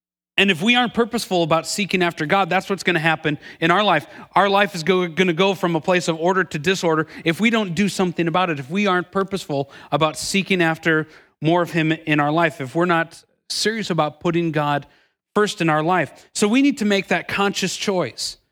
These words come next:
We need to make that conscious decision to put God first in our life, to truly seek after him with all of our hearts. Number two, seeking God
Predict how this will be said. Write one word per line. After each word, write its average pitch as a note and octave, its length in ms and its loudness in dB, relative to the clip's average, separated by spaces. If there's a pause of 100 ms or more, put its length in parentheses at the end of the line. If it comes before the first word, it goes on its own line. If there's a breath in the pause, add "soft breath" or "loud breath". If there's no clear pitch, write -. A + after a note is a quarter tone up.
(340)
We F3+ 80 2
need G#3 160 2
to G3+ 40 -2
make F#3 220 0
that E3 160 -4
conscious F3+ 400 -4
decision D3+ 560 -2
to C3+ 80 -6
put F3 340 -10
God D3+ 320 -4
first C#3+ 560 -4 (600)
in E3+ 100 2
our D#3 120 2
life, D#3+ 280 0
to D#3 100 -4
truly F3 360 0
seek - 360 -4
after D#3 300 -2
him D3+ 180 0
with C3+ 140 0
all C#3 180 2
of C3 80 -6
our B2 140 -2
hearts. C#3+ 340 -6 (420)
Number A3 220 2
two, A3+ 460 0 (800)
seeking A#3 460 2
God F#3 500 2